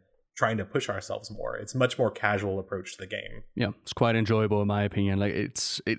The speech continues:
Speaker 2: it entirely depends on your playstyle. If you got twenty people willing to go hardcore for that end goal, there is fun to be found in there as well.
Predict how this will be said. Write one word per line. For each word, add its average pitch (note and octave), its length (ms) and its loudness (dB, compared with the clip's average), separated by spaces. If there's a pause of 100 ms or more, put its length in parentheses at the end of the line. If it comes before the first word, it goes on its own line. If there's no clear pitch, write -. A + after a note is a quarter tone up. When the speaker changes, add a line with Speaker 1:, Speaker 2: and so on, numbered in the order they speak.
Speaker 2:
it D3 180 0
entirely C#3+ 360 4
depends B2+ 380 2
on G2+ 80 2
your G#2+ 100 2
playstyle. A2 520 2
If A#2+ 120 4
you C#3+ 60 2
got C#3 220 0
twenty C3 400 2
people A#2 360 4
willing A2+ 220 4
to G#2+ 80 0
go A2 180 4
hardcore A2 540 2
for A2 160 0
that F#2+ 160 0
end G#2 240 2
goal, B2+ 320 2
there A2+ 380 2
is A#2 160 0
fun B2 240 2
to A#2 80 -2
be G#2+ 100 2
found G#2+ 300 4
in G2+ 80 2
there G2 180 2
as F#2 80 -2
well. G#2 340 2